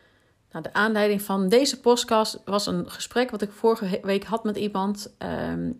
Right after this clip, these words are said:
en ik zag aan diegene dat hij er helemaal doorheen zat. Dat straalde die in alles uit, zeg maar.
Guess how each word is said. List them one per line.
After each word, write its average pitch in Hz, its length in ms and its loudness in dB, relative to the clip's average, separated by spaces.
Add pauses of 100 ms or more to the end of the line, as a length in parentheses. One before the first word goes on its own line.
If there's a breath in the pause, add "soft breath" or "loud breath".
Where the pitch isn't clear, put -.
en 190 120 -6
ik 190 140 -6
zag - 340 -2 (380)
aan 180 140 -4
diegene 185 500 -2
dat 180 220 -2
hij 190 80 -4
er 175 140 0
helemaal 208 400 2
doorheen 180 380 2
zat. 220 360 0
Dat 185 160 -14
straalde 185 400 0
die 180 160 -2
in 175 140 -2
alles 226 360 2
uit, 196 220 0
zeg 208 180 -4
maar. 202 340 -2